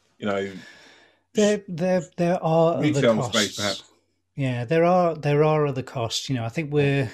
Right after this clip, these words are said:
Speaker 2: it's taken a long time. I mean, it used to be a case of people, people saw the internet, especially when social media came out. It's free, it's cheap, get the junior to do it. Um,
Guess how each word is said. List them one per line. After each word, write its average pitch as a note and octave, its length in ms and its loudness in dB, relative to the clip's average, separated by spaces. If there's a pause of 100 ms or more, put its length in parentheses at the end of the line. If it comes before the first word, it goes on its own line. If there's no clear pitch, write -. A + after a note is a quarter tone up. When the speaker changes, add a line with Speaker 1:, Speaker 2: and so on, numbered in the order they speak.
(100)
Speaker 2:
it's D#3 220 -4
taken D#3 300 -2
a C3 40 -2
long A#2+ 160 -4
time. A#2 280 -6
I A#2 80 -4
mean, A#2+ 300 -2
it D3 120 -4
used D#3 320 0
to B2+ 60 -10
be A#2+ 120 -4
a - 20 -6
case A2+ 400 -8
of A#2 160 -8
people, A#2 420 -8 (120)
people D3 220 -4
saw C3+ 180 -6
the A#2+ 160 -4
internet, A2+ 520 -6
especially F3 520 -4
when B2 140 -4
social A#2+ 380 -6
media B2 300 -6
came A#2 260 -14
out. G#2+ 240 -10
It's D3+ 220 -6
free, D3+ 560 -2 (320)
it's D#3 220 -6
cheap, D3+ 560 -4 (100)
get E3 160 -2
the E3 80 -6
junior D3 400 -2
to D3 140 -8
do C#3+ 180 -2
it. C#3+ 220 -6 (480)
Um, D3 640 0